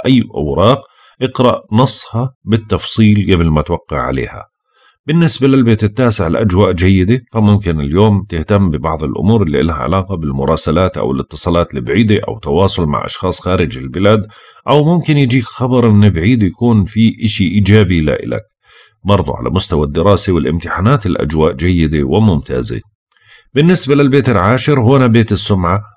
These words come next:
من-، عشان هيك ب-، بضل أكرر لك لا تجازف، لا تغامر، لا تخالف القوانين، لا تدخل بمواجهات إلها علاقة بالقانون.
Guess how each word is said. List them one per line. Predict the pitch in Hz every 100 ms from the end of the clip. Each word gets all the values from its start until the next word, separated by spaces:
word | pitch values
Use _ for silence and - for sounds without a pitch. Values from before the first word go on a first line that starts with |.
| _
من-، | 101 110 -
عشان | 87 101
هيك | 113 117
ب-، | 120 76 58
بضل | 69 92 107
أكرر | - 117 120 113
لك | 113 104 - _ _
لا | 85 95
تجازف، | 117 98 113 101 107 -
لا | 71 98
تغامر، | 101 101 107 107 104
لا | 107 104
تخالف | - 107 107 104
القوانين، | 104 104 110 113 120 107
لا | 78 117
تدخل | 156 127 - 135
بمواجهات | 117 113 110 110 104 90 120 135 _ _ _ -
إلها | 139 107
علاقة | 101 120 131 - 120
بالقانون. | 117 120 - 110 104 101 87